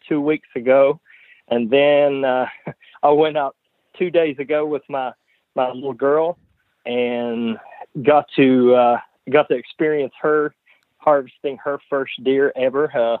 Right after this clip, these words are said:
a doe with her crossbow. And honestly, I, I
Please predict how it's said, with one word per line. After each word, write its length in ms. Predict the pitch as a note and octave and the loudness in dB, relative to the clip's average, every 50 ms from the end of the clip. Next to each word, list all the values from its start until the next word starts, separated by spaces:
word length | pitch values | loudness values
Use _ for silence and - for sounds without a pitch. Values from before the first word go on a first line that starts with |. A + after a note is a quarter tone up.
| _ - C3 | _ -12 -14
a 60 | B2 | -10
doe 300 | A#2 A2+ C3+ C#3 C#3+ D3 | -2 0 2 4 4 2
with 160 | C#3+ C3 - - | 0 -2 -4 -4
her 100 | A2+ G#2+ | -6 -10
crossbow. 760 | _ - - D3+ C#3+ C#3+ _ - C#3+ C#3+ D3 C#3+ C#3+ C#3+ C3+ - | _ -2 0 0 0 0 _ -2 2 2 4 4 2 0 -4 -6
And 340 | B2+ B2 A#2+ A#2 A#2 A2 A2 _ _ _ _ _ _ _ _ _ _ _ _ _ _ - | -10 -12 -12 -12 -12 -12 -14 _ _ _ _ _ _ _ _ _ _ _ _ _ _ -2
honestly, 600 | C#3 D#3 F3 F#3 F#3 - _ - F#3+ F#3 F3+ D#3+ | 2 2 4 4 2 0 _ -2 0 0 0 0
I, 100 | D3 C#3 - _ - - - | -4 -4 -6 _ -20 -16 -16
I 60 | C3 | -16